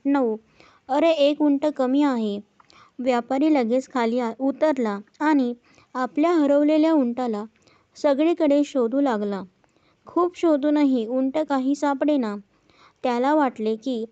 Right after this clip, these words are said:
आपली मोजताना काहीतरी चूक झाली असेल. परत एकदा मोजून पाहूया. एक, दोन, असं कसं झालं हे?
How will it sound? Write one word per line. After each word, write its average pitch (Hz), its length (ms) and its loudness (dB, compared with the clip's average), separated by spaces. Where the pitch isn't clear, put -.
आपली 269 340 0
मोजताना 254 600 0
काहीतरी 262 500 -2
चूक 262 300 -6
झाली 311 300 0
असेल. 220 400 -2
परत 285 340 0
एकदा 262 320 0
मोजून 262 400 2
पाहूया. 277 560 0
एक, 262 380 2
दोन, 240 280 2
असं 247 280 0
कसं 269 260 -2
झालं 226 400 -4
हे? 202 300 -6